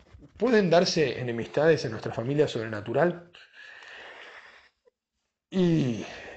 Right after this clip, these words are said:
la lógica, si somos todos amigos de Jesús, nos dice que enemistades no deberían darse. Pero, si somos realistas, también tenemos que conocer nuestras miserias humanas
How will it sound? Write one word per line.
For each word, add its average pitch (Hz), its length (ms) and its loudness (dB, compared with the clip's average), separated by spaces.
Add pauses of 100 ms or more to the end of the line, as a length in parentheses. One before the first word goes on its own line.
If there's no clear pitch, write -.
(360)
la 160 140 -2
lógica, 165 540 0 (520)
si - 180 -14
somos 156 300 -2
todos 156 240 4
amigos 131 300 0
de 113 60 -8
Jesús, - 500 -6 (580)
nos 123 140 -4
dice 139 260 -2
que 127 440 -4
enemistades 127 840 0
no 139 180 -4
deberían 120 460 -2
darse. 101 340 -10 (1400)
Pero, 202 500 2 (160)
si 135 140 -8
somos 139 240 -2
realistas, 156 440 0
también 131 400 -2
tenemos 123 320 -4
que - 80 -12
conocer 113 400 -2
nuestras 113 300 -6
miserias 127 380 -2
humanas 127 440 -6